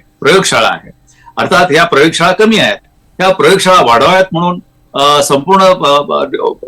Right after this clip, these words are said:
जिल्हा स्तरापर्यंत या प्रयोगशाळा करणं, कारण आपण लोकांच्या जीविताशी खेळतो आहोत. हे काही कुठे रस्ता बनवणं आणि मग असुविधा होणं हे नाहीये, ते दैनंदिन जीविताशी खेळ असणं. म्हणजे हे लॅबोरेटरीचं जाळं वाढवावं असं दोन हजार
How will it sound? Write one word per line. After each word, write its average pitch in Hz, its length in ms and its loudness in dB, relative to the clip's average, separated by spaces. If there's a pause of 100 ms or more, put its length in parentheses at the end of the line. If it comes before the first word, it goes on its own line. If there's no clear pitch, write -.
(180)
जिल्हा 196 300 2
स्तरापर्यंत 190 680 0
या 160 100 0
प्रयोगशाळा 151 440 -2
करणं, 135 220 -6
कारण 151 260 -2
आपण 165 300 0
लोकांच्या 151 520 0 (540)
जीविताशी 180 500 0
खेळतो 117 400 -2
आहोत. 98 220 -2 (300)
हे 139 80 2
काही 170 180 0
कुठे 170 180 0
रस्ता 147 340 0
बनवणं 160 480 2 (340)
आणि 143 220 0
मग 160 160 2
असुविधा 156 420 2
होणं 151 180 2
हे 165 140 0
नाहीये, 175 300 0 (360)
ते 165 80 -2
दैनंदिन 160 580 2 (120)
जीविताशी 151 520 2
खेळ 147 140 6
असणं. 143 160 0
म्हणजे 143 160 0 (100)
हे - 440 -2
लॅबोरेटरीचं 175 600 2
जाळं 131 240 0
वाढवावं 139 540 2
असं 160 220 -4
दोन 139 180 0
हजार 165 260 0